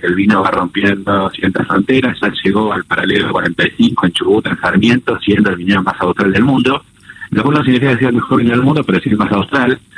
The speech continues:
O llegó a Chapalmalal y Balcarce, muy cerca de la costa atlántica, o se recuperó en Entre Ríos, por ejemplo, o en un montón de otros lugares, que versus las zonas tradicionales, lo único que le falta es tiempo, porque después, a nivel terruño y a nivel variedades, ya está.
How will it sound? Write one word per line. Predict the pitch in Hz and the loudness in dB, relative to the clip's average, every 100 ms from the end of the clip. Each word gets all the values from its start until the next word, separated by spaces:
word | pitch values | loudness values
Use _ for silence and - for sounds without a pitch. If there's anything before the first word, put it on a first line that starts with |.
| - - - | -20 -20 -2
O | 156 | 0
llegó | 151 117 131 | 2 0 0
a | |
Chapalmalal | 131 101 101 98 104 131 120 | -2 -2 0 2 2 2 2
y | |
Balcarce, | 104 98 127 127 - 120 | 0 -2 -2 -2 0 0
muy | 104 117 113 | 2 2 2
cerca | - 110 - 117 110 | -2 -2 0 0 0
de | 92 101 | 0 2
la | 101 95 | 2 2
costa | 98 - 90 | -2 -2 -2
atlántica, | 120 113 90 95 98 113 - | 0 0 0 -2 0 -2 0
o | 127 143 | 0 2
se | - | 0
recuperó | 107 - - 104 | -2 -4 -2 2
en | 110 | 2
Entre | 95 92 98 | 2 0 2
Ríos, | 120 107 - | 2 2 0
por | 90 | -6
ejemplo, | - 117 104 101 98 - - - - | -2 0 2 2 0 -2 -8 -18 -4
o | 117 | 0
en | 143 | 2
un | 151 | 2
montón | 131 120 139 135 | 0 0 2 2
de | 120 | 2
otros | 113 110 | 0 2
lugares, | 95 95 101 95 113 - - - - - | 2 2 2 2 -2 -6 -18 -20 -12 0
que | 127 | 2
versus | 110 170 151 110 | 4 2 0 2
las | 101 95 | 2 2
zonas | 127 135 | 0 0
tradicionales, | 131 120 127 139 147 151 160 - - | 0 -2 0 2 2 2 2 0 0
lo | 113 123 | 2 4
único | 175 190 151 104 | 4 4 2 2
que | 104 | 2
le | 101 | 2
falta | - 147 151 110 | 0 -2 0 -4
es | - | 0
tiempo, | 110 95 85 - 69 - - - - | 0 2 0 -4 -10 -12 -20 -20 -6
porque | 117 92 117 | -2 0 2
después, | 113 - 151 170 - | 0 -2 -2 -2 -2
a | 117 | 2
nivel | 101 117 127 | 2 2 0
terruño | - 110 139 156 147 110 | 0 0 2 2 2 2
y | 90 | 2
a | 90 | 2
nivel | 110 127 | 2 2
variedades, | 117 104 120 135 - | 2 2 2 0 0
ya | - | -4
está. | - 139 92 | -2 0 0